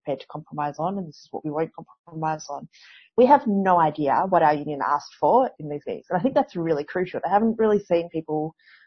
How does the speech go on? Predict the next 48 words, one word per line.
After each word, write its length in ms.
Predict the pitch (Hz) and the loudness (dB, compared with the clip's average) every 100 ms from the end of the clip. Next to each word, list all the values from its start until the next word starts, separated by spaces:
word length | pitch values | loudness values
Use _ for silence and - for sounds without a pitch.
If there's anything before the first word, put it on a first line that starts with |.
| _ | _
make 120 | 285 294 | 2 4
that 200 | 285 - | 4 2
point, 220 | 175 - | -2 2
but 60 | 208 | 2
I 40 | |
think 180 | 220 247 | 2 0
it's 160 | 247 190 - _ _ _ _ _ _ _ | -2 -8 -16 _ _ _ _ _ _ _
something 280 | - 359 370 | 0 2 0
that 180 | 247 208 | 0 0
would 120 | 196 | 2
be 100 | 180 | 2
really 200 | 180 175 | 2 2
good 160 | 175 | 0
to 160 | - 180 | -4 -4
know 320 | 185 233 208 | 0 2 4
was 140 | 156 - | 2 -2
how 400 | - - - 240 | -10 -4 2 2
much 200 | 254 196 | 2 2
were 160 | 202 | 2
we 100 | 277 | 2
sold 220 | - 135 | 0 0
out? 220 | 87 90 - | 2 0 0
How 100 | - | 0
much, 420 | 208 208 - - - _ _ _ _ _ - | 0 -2 -8 -18 -20 _ _ _ _ _ 0
you 100 | 175 | 4
know, 200 | 151 160 | 4 6
were 220 | 170 165 | 6 6
they 140 | 160 | 4
prepared 380 | 160 160 - - | 0 -6 -6 -6
to 60 | - | -8
compromise? 640 | - 165 151 90 - - _ _ _ _ _ _ _ _ - | -14 -10 -4 -4 -4 -12 _ _ _ _ _ _ _ _ -2
So 240 | 208 262 247 - | 4 4 4 0
this, 220 | 226 226 | 0 6
yeah, 160 | 226 160 | 6 6
this 100 | - | 4
job 220 | 233 226 | 4 4
protections 440 | 247 220 - 185 | 0 -2 -4 -4
framework, 460 | - 170 165 151 - | -2 0 0 0 -4
it's 140 | - | -14
kind 240 | - 202 233 | -2 0 0
of 120 | 226 | 0
based 240 | 156 - | 0 0
around 200 | 165 160 | -4 -4
the 80 | 151 | -4
idea 400 | 147 151 151 151 147 | -6 -6 -4 -2 -2
that 280 | 139 143 - _ _ _ _ _ _ _ _ _ _ | 0 -2 -4 _ _ _ _ _ _ _ _ _ _
the 120 | 175 | 0
task 580 | 170 - 185 185 - | 0 2 4 4 0